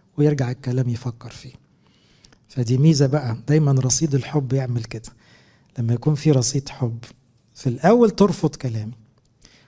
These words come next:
وبسبب الدالة والرصيد الكلام ما يطلعش من دماغك بالساهل، لانك انا متأكد ان ابونا بيحبني، فيبقى ما بيقولش وبس. فلازم اتكلم،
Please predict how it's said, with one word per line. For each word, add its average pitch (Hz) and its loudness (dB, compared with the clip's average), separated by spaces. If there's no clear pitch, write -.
وبسبب 226 2
الدالة 170 4
والرصيد 139 2
الكلام 147 2
ما 185 6
يطلعش 165 0
من 139 2
دماغك 143 0
بالساهل، 127 -4
لانك 135 -4
انا 135 0
متأكد 160 0
ان 143 -2
ابونا 151 0
بيحبني، 131 -4
فيبقى 143 -2
ما 127 -4
بيقولش 147 -4
وبس. 165 -4
فلازم 165 4
اتكلم، 131 0